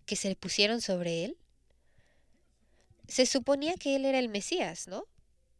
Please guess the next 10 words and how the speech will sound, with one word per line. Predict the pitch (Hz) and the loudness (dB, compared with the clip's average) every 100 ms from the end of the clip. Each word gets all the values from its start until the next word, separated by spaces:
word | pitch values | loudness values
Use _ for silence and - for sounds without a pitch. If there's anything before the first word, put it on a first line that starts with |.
| _ _ _ _ _ _ _ _ _ _ _ _ _ _ _ | _ _ _ _ _ _ _ _ _ _ _ _ _ _ _
¿Cómo | - 311 349 359 | 0 2 2 0
cargó | - 214 208 202 226 247 - | 2 4 4 4 4 4 2
Él | 202 214 285 247 _ - | 2 2 0 -4 _ -6
con | 196 196 | -4 -2
esa | 208 208 208 | -4 -4 -6
carga | 190 185 180 165 156 - - | -4 -2 -2 -6 -12 -14 -8
de | 170 | -4
ser | - 190 | 0 0
el | 185 | 0
Mesías? | 180 170 190 175 160 - - | -4 -4 0 0 -2 -8 -12